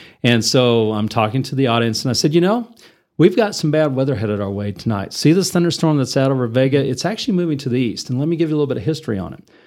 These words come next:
About every twenty minutes or so, it seems to be producing rotation.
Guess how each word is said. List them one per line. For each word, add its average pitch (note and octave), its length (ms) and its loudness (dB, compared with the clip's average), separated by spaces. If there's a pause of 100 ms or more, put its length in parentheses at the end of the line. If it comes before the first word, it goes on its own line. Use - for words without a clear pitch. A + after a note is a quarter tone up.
(200)
About A#2+ 200 2
every C3 200 2
twenty E3 260 -2
minutes F3 260 -2
or A2+ 60 -2
so, A2 320 -2
it - 180 -6
seems C3+ 260 -2
to D3 60 -10
be C3 140 -2
producing A2+ 460 -4
rotation. G2+ 680 -6